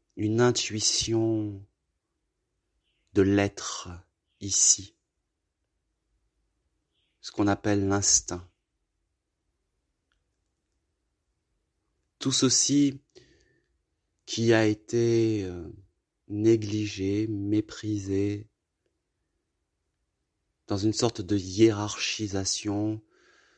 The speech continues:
l'homme conscient, l'animal qui est dans l'instinct.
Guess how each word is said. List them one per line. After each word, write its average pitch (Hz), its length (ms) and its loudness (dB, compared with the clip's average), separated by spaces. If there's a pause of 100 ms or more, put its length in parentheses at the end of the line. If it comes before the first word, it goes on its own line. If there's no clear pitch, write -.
(380)
l'homme 98 680 0
conscient, 101 720 -4
l'animal 92 760 -2
qui - 100 -20
est 90 60 -10
dans 87 100 -6
l'instinct. 90 580 -4